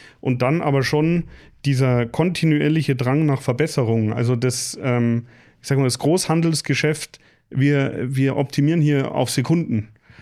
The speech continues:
Und wenn man irgendwo sagt, ich kann mir den Klick sparen oder ich muss hier nicht mehr synchronisieren oder ich hab zum Beispiel die Daten nur noch an einer Quelle und muss nicht immer acht A P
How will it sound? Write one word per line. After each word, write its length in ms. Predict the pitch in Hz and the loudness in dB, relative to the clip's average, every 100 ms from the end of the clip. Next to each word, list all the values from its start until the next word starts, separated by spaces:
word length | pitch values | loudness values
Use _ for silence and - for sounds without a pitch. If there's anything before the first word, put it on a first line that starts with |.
| - | -12
Und 160 | - 123 | -4 0
wenn 100 | 131 | 2
man 160 | 135 139 | 2 2
irgendwo 500 | 151 160 139 143 151 | 2 2 2 2 2
sagt, 300 | 147 143 - | -2 -2 -6
ich 140 | 131 | -4
kann 180 | - 143 | 0 0
mir 140 | 139 | 2
den 220 | 131 151 | 0 0
Klick 260 | 147 160 151 | 0 -4 -4
sparen 440 | - 143 151 156 | -4 -2 0 0
oder 140 | 139 127 | 0 -2
ich 140 | 123 | -2
muss 240 | 139 139 - | 0 -2 0
hier 160 | 160 | 0
nicht 180 | 160 147 | 0 0
mehr 100 | 147 | 0
synchronisieren 840 | 135 147 - 139 131 123 156 165 | 0 -2 0 0 2 0 0 0
oder 220 | 147 127 120 | 0 -2 -4
ich 180 | 123 | -6
hab 260 | 147 143 - | -6 -6 -2
zum 120 | 147 | 0
Beispiel 420 | 139 135 - 135 | 0 0 0 0
die 120 | 131 120 | 0 0
Daten 300 | 123 143 143 | -2 0 0
nur 100 | 139 | 2
noch 200 | 139 127 | 0 0
an 100 | 123 | -2
einer 240 | 131 139 | 0 -2
Quelle 400 | 120 139 160 151 | -2 0 2 2
und 120 | 135 | 2
muss 140 | 143 147 | 0 0
nicht 140 | 135 | -2
immer 240 | 151 135 | -2 -2
acht 180 | 135 - | -4 -6
A 120 | - | -6
P 180 | 135 - | -4 -2